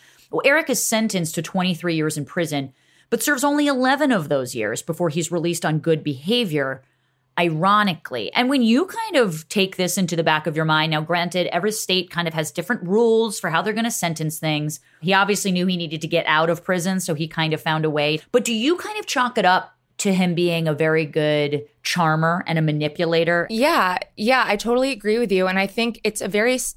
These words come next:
Speaker 2: interesting thing to observe when we look at someone like him, we assume he's got some mental illness. There's gotta be some driving force here. But when someone can stop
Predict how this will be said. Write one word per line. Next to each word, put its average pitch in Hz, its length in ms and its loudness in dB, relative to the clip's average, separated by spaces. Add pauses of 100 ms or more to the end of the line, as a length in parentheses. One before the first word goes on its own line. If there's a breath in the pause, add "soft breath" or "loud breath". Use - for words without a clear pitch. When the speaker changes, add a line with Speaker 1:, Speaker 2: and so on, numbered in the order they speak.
Speaker 2:
interesting 208 480 2
thing 185 280 0
to - 280 -2
observe 180 560 2
when 175 380 0 (380 soft breath)
we 208 140 2
look 240 220 2
at 226 180 2
someone 202 300 2
like 180 200 0
him, 196 200 0
we 185 140 2
assume 202 300 0
he's 190 160 -2
got 175 200 0
some 175 420 -4
mental 175 280 -2
illness. 160 340 -2
There's 170 200 -6
gotta 175 140 0
be 175 100 0
some 170 200 -4
driving 170 320 -2
force 180 280 0
here. 160 240 -2 (340 soft breath)
But 196 160 0
when 202 180 2
someone 285 320 0
can 262 160 -2
stop - 640 0